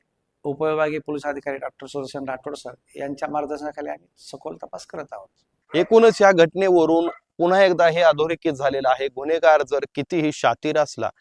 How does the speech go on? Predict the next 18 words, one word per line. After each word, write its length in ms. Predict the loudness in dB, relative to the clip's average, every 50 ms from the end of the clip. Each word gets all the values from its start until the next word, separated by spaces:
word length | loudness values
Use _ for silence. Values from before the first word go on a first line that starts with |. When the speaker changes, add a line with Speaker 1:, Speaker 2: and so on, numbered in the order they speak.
| _ _ _ _ _
Speaker 2:
आणि 220 | -6 -4 -4 -4 -6 -6 _
कितीही 520 | -6 -6 -4 -4 -4 -4 -2 -4 -6 -10 -12 _ _ _ _ _
हुशारी 440 | _ -6 -4 0 4 4 4 4 2
करून 300 | 0 0 -2 -2 -2 -2
त्यानं 220 | -4 -4 -2 -2
आपला 260 | -2 -4 -4 -4 -4 -4
गुन्हा 320 | -2 -4 -4 -4 -2 -2 -2
लपवण्याचा 520 | -4 -4 0 0 2 2 2 2 0 -2
प्रयत्न 360 | -2 -2 -2 -4 -4 -6 -8 -8 -6
केला, 220 | -6 -6 -4 -6 -8 -10 _ _ _ _ _ _ _ _ 2
तर 180 | 2 4 2
काही 260 | 2 0 0 0 0 0
ना 120 | -4 -4 -2 0
काही 200 | 0 0 0 -2
सुराग 340 | -4 -2 0 0 0 0
मागच 380 | 0 0 0 0 2 0 0 -2 -2
ठेवत 300 | -2 -2 -2 -2 -2 -6
असतो. 280 | -8 -8 -10 _ -16